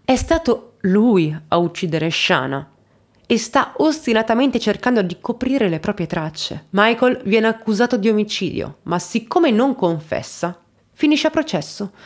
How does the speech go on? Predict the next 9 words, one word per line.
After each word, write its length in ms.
dove 300
ora 160
si 140
dichiara 500
non 400
colpevole, 640
anche 220
se 160
ammette 720